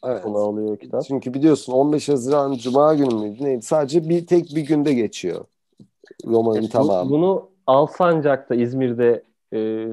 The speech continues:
Speaker 2: takıldığımız
Speaker 1: Evet,
Speaker 2: dönemde
Speaker 1: deneysel bir fikrimiz vardı.
Speaker 2: Alsancak'ta sabahtan başlayıp akşama
Speaker 1: Akşama
Speaker 2: kadar
Speaker 1: kadar
Speaker 2: sesli bir şekilde
Speaker 1: okuma
Speaker 2: okumayı
Speaker 1: şey. Bunu yine şey yapabiliriz. Ee, bunu hani yapıp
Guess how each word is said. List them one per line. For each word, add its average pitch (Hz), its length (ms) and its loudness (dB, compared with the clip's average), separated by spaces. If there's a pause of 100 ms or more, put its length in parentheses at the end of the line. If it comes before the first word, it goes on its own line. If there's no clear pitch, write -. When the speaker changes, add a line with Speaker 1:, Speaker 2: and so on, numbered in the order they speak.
(120)
Speaker 2:
takıldığımız 120 600 -2
Speaker 1:
Evet, 143 300 0
Speaker 2:
dönemde 113 360 2
Speaker 1:
deneysel 151 600 2
bir 151 60 -8
fikrimiz 160 540 -2
vardı. 131 500 4
Speaker 2:
Alsancak'ta 131 760 2
sabahtan 131 720 0 (280)
başlayıp 120 640 -2
akşama 117 200 -2
Speaker 1:
Akşama 127 340 2
Speaker 2:
kadar 127 160 2
Speaker 1:
kadar 113 340 0
Speaker 2:
sesli 135 220 -6
bir 131 60 -6
şekilde 123 200 -2
Speaker 1:
okuma 131 200 -2
Speaker 2:
okumayı 123 520 -4 (320)
Speaker 1:
şey. - 80 -20 (100)
Bunu 185 220 4
yine 185 400 4
şey 113 200 -2
yapabiliriz. 104 800 -6 (580)
Ee, - 40 -10 (220)
bunu 143 400 -2 (220)
hani 127 280 -6
yapıp 151 320 0